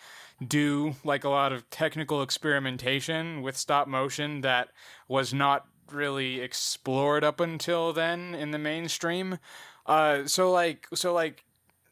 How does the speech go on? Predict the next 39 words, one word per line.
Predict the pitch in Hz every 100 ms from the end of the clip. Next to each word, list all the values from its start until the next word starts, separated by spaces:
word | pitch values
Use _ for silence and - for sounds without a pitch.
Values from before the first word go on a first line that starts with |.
| _
they, | 160 180 185
they | 147 143 165
probably | 160 - 160 185 190 175 170
wrote | 156 170
that | 175 160
in | 160
the | 156
script | 151 - - 202 -
so | 156
that | 135 135
they | 147
would | 147
have | 143 151
an | 147
excuse | 143 - - 160 160 -
to | 151
do | 143 151
this | 147 135
really | 151 156 151
cool | - 165 160 147 139 - - - - - -
uh, | 147 160
effects | 147 240 180 -
where | 156 156
they, | 151 151
uh, | 143 139 139 143
where | 160 156
they, | 151 156 165
they | 143 151
kind | - 175 185
of | 151
had, | 170 165
like, | 160 151 156
uh, | 147 139 131 127
they | 143
kind | - 180
of | 151
had, | 160 151
like, | 160 139 135
cells | - - 170 156 117 - -